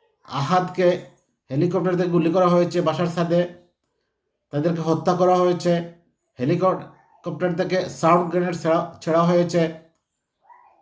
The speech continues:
টিয়ার সেল ছোড়া হয়েছে। এটা জাতি দেখছে, দেশবাসী দেখছে, কিন্তু এখন কাহিনী করা হচ্ছে যে আমরা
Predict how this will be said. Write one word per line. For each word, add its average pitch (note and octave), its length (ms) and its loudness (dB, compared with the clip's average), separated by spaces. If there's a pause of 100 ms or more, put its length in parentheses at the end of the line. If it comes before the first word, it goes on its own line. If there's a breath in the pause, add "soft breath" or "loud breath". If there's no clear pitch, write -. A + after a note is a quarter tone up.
(100)
টিয়ার G3 240 6
সেল F#3+ 260 -2
ছোড়া F3+ 220 2
হয়েছে। F3+ 640 0 (1000)
এটা F#3+ 240 2
জাতি F3+ 320 2
দেখছে, - 540 -2 (840)
দেশবাসী F3 540 2
দেখছে, D3 540 -2 (460)
কিন্তু D3 200 -2
এখন E3+ 280 2 (760)
কাহিনী F#3+ 380 0
করা - 240 2
হচ্ছে F3 520 0 (380)
যে D3 240 -2
আমরা D3 640 -2